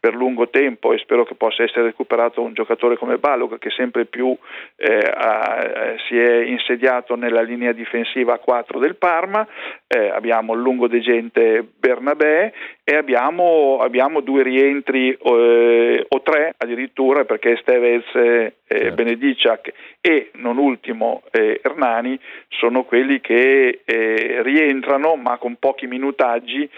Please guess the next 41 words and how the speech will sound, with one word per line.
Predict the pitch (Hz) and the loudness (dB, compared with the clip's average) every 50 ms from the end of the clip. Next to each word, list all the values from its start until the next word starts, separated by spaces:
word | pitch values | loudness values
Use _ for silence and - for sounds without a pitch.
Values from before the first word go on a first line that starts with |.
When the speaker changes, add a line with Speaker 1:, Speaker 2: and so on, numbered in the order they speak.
| - - - - _ | -16 -16 -18 -20 _
Speaker 1:
e | _ - 127 123 117 | _ -4 -4 -4 -4
con | - - 117 120 127 131 | -2 0 0 0 2 0
una | 127 117 117 117 113 | -2 -2 -2 -2 -2
situazione | - 127 113 123 123 - - 135 135 135 123 | -4 -2 0 0 0 0 0 0 0 0 -2
di, | 120 120 117 - 113 | -2 -6 -6 -6 -8
di, | 113 120 113 110 110 | -10 -10 -10 -10 -10
di, | 110 117 113 110 107 | -10 -12 -12 -12 -10
di, | 117 120 117 | -10 -8 -4
di | 120 123 | -2 -2
recupero. | 110 110 107 - 180 170 - 120 107 104 110 - - - - - - - - - - _ | -2 -2 0 0 0 0 2 0 0 0 -2 -4 -8 -16 -20 -18 -18 -18 -18 -20 -18 _
Quindi, | - 214 214 190 160 143 135 131 | -4 -2 0 0 0 0 0 0
mm, | 127 127 123 123 123 127 131 127 131 131 131 131 131 | -2 -4 -6 -6 -4 -4 -4 -4 -2 -2 -2 0 0
non | 131 143 147 | 0 2 2
è | 170 | 2
un | 180 180 | 0 0
momento | 170 156 147 147 147 139 - 143 | 0 0 -2 -2 -2 -2 -2 -2
felicissimo | - - 131 131 123 - - 135 120 - - 127 123 123 120 | 0 -2 -2 -2 -2 -2 -2 -2 -2 -2 -2 0 0 0 0
per | - 123 123 117 | 2 0 0 2
quello | - 135 135 123 | 2 2 0 2
che | - 127 | 2 0
riguarda | 123 117 127 127 123 123 127 | 0 2 2 0 2 0 0
l'infermeria | 127 127 123 - - 131 127 127 127 127 131 147 160 160 143 131 127 - | -2 -2 -2 -2 -2 -2 0 0 0 0 2 4 4 4 4 2 0 -4
e | - 139 143 160 160 | -2 0 0 2 2
la | 135 120 117 | 0 0 -2
situazione | - 131 120 - 123 120 - 151 143 143 135 127 | -4 -4 -2 -2 -2 0 0 0 0 2 0 0
di, | 120 123 120 117 | 0 -4 -6 -4
di | 123 117 135 | -4 -2 0
salute, | - 123 135 165 160 131 - - 113 113 - - | 0 0 0 0 -2 0 0 0 2 2 0 0
appunto, | - - - 120 120 120 117 - 117 | -4 -6 -6 -6 -6 -6 -6 -6 -2
del, | 110 110 107 107 107 104 | 0 0 0 0 -2 -4
del | 107 110 | -6 -6
Parma | - - 110 - 107 107 - | -6 -6 -6 -6 -8 -12 -12
stesso. | - - - - - - - - - | -10 -10 -10 -8 -6 -8 -8 -6 -6
Speaker 2:
Mm, | 98 95 87 - - - 95 95 | -6 -6 -6 -8 -10 -8 -6 -6
eh, | |
sì, | 92 - 104 92 | -6 -6 -8 -8
sì, | - - | -6 -8
è | 87 71 60 95 95 | -8 -6 -4 -4 -2
vero, | 104 101 98 92 98 | 0 -2 0 0 -2
è | 101 | -2
così. | - - 123 113 110 127 139 147 143 | -2 -2 -4 -2 0 0 0 0 0